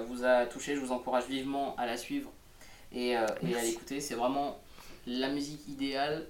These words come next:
Speaker 1: à écouter en été.
Speaker 2: <laughs>
Speaker 1: Euh,
Speaker 2: C'est
Speaker 1: voilà.
Speaker 2: l'idée.
Speaker 1: Voilà, si vous voulez, euh, être au bord de, au, au bord de l'eau, euh, euh, sur la plage, c'est vraiment la musique idéale à mettre, à mettre dans vos oreilles. Euh, en tout cas, si vous avez aimé cet épisode, bah, bah, n'hésitez pas, euh,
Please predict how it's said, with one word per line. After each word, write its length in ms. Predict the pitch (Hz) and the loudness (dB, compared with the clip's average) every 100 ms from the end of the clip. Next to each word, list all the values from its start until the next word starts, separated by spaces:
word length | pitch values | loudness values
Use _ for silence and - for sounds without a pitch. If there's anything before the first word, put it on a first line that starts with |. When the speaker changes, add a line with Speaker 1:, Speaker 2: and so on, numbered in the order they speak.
| - | -6
Speaker 1:
à 100 | 123 | -6
écouter 300 | 120 131 - | -4 -8 -8
en 140 | 127 | -4
été. 340 | 120 - 98 - - - | -4 -4 -6 -6 2 6
Speaker 2:
<laughs> 120 | 185 185 - - | 12 12 10 6
Speaker 1:
Euh, 340 | 110 113 208 | 6 6 6
Speaker 2:
C'est 220 | 202 - | 10 12
Speaker 1:
voilà. 140 | 196 185 | 12 12
Speaker 2:
l'idée. 160 | 156 - - - - | 8 4 -12 -16 -8
Speaker 1:
Voilà, 160 | - - | -4 -4
si 200 | - 135 | -4 -2
vous 140 | 131 127 | -2 0
voulez, 300 | 123 127 135 | 2 6 8
euh, 280 | 120 104 98 | 10 8 8
être 380 | 131 - - - | 6 4 0 0
au 80 | 131 | 4
bord 200 | 151 151 | 6 6
de, 220 | 139 131 | 6 4
au, 200 | 127 - - - - | 4 0 -6 -8 -6
au 40 | 127 | -4
bord 220 | 147 151 | 0 0
de 80 | 156 | 2
l'eau, 320 | 151 156 165 | 2 6 8
euh, 220 | 139 123 117 - - - | 8 6 4 -2 -14 -10
euh, 80 | 127 | -6
sur 200 | 123 151 | -4 2
la 120 | 143 | 2
plage, 340 | 135 139 147 - | 2 2 2 0
c'est 160 | - 135 | -2 0
vraiment 420 | 135 143 151 151 | 2 2 2 2
la 140 | 117 127 | 0 0
musique 340 | 135 147 - | -2 -6 -6
idéale 300 | 127 127 131 | 0 2 4
à 80 | 120 | 2
mettre, 260 | 123 123 | 0 -2
à 160 | 113 104 | -2 0
mettre 160 | 123 131 | 0 0
dans 100 | 131 | -2
vos 160 | 131 | 0
oreilles. 280 | 120 117 - - - - - - | 2 2 0 -6 -16 -18 -18 -2
Euh, 140 | 120 120 | 2 2
en 80 | |
tout 80 | 127 | 0
cas, 100 | 156 | 0
si 120 | 143 139 | 0 2
vous 100 | 139 | 2
avez 160 | 143 | 4
aimé 120 | 151 | 4
cet 200 | 156 143 | 4 0
épisode, 360 | 139 139 131 139 | -4 -4 -2 2
bah, 160 | 120 117 - - | 2 0 -4 -6
bah, 140 | 120 117 | -4 -2
n'hésitez 400 | 120 123 131 131 | -2 -4 -4 -2
pas, 240 | 139 139 | 2 4
euh, 240 | 120 110 | 4 2